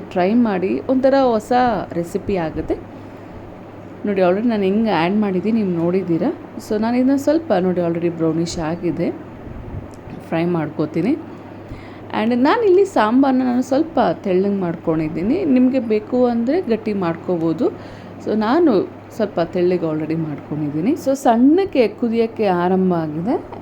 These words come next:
ಇದಕ್ಕೆ ನಾನು ಸ್ವಲ್ಪ ಸಾಲ್ಟ್ ಆ್ಯಡ್ ಮಾಡ್ತೀನಿ. ಒಂದು ಹತ್ತರಿಂದ ಇಪ್ಪತ್ತು ನಿಮಿಷ ಚೆನ್ನಾಗಿ ಕುದ್ದಾದ್ಮೇಲೆ ಸಾಂಬಾರ್. So ಫ್ರೆಂಡ್ಸ್, ಪಪ್ಪು ಸಾರು ರೆಡಿ ಇದೆ. ರೈಸ್ಗೂ ತಿನ್ಬೋದು,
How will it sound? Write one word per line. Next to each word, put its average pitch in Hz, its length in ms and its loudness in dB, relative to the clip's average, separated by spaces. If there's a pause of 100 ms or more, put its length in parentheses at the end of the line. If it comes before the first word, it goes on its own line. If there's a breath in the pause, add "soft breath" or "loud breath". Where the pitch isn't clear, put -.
(100)
ಇದಕ್ಕೆ 214 300 0 (120)
ನಾನು 226 160 2 (100)
ಸ್ವಲ್ಪ 403 260 2 (180)
ಸಾಲ್ಟ್ 185 320 2
ಆ್ಯಡ್ 165 220 -2
ಮಾಡ್ತೀನಿ. 156 420 -2
ಒಂದು 220 180 2
ಹತ್ತರಿಂದ 190 520 -2
ಇಪ್ಪತ್ತು 175 300 -6
ನಿಮಿಷ 170 160 -4 (160)
ಚೆನ್ನಾಗಿ 214 440 0 (260)
ಕುದ್ದಾದ್ಮೇಲೆ 165 580 -2 (160)
ಸಾಂಬಾರ್. 202 240 -4 (120)
So 277 100 8 (180)
ಫ್ರೆಂಡ್ಸ್, 294 320 4 (160)
ಪಪ್ಪು 220 340 2
ಸಾರು 202 280 2 (100)
ರೆಡಿ 190 180 2 (120)
ಇದೆ. 208 140 2 (380)
ರೈಸ್ಗೂ 202 400 4
ತಿನ್ಬೋದು, 254 400 4